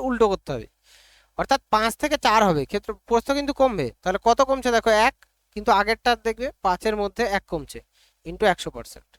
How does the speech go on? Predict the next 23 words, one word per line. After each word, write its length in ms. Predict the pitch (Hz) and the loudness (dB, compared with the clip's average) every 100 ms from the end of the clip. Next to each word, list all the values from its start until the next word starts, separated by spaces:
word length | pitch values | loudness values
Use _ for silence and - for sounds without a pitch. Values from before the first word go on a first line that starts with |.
| _ _ _ - | _ _ _ -10
ঠিক 80 | |
আছে? 160 | 226 - _ _ _ | -10 -10 _ _ _
তাহলে 200 | - 196 - | -10 -10 -6
কুড়ি 200 | 247 254 | -4 -2
পার্সেন্ট 280 | 247 233 240 214 | -2 -2 -6 -8
কিন্তু 160 | 196 254 226 | -8 -4 -2
কমে 160 | 202 156 | 0 -2
যাবে, 160 | 127 113 _ _ _ _ _ _ _ _ _ _ _ _ - - - _ - | -4 -8 _ _ _ _ _ _ _ _ _ _ _ _ -16 -16 -18 _ -8
ঠিক 100 | 220 | -2
আছে? 160 | 269 170 _ _ _ - | -2 -2 _ _ _ -6
তাহলে 140 | 180 - | -4 0
প্রস্থ 220 | 226 220 285 - | 0 2 0 -2
কুড়ি 140 | 269 | -2
পার্সেন্ট 320 | 269 269 294 269 | 0 0 0 -2
কমাতে 260 | 240 240 254 | 0 2 2
হবে, 140 | 294 | 2
তাহলেই, 460 | 302 202 214 254 339 349 - _ _ _ | 2 4 4 2 0 -6 -18 _ _ _
আহ, 280 | 180 175 170 165 | -4 0 0 0
দৈর্ঘ্য 300 | 185 208 220 269 _ _ - | 0 2 2 0 _ _ -4
পঁচিশ 200 | 226 247 240 | -2 -2 -4
পার্সেন্ট 240 | 233 262 | -4 -4
বৃদ্ধি 240 | 226 233 240 | -6 -8 0
পেলেও 200 | 247 277 | 2 4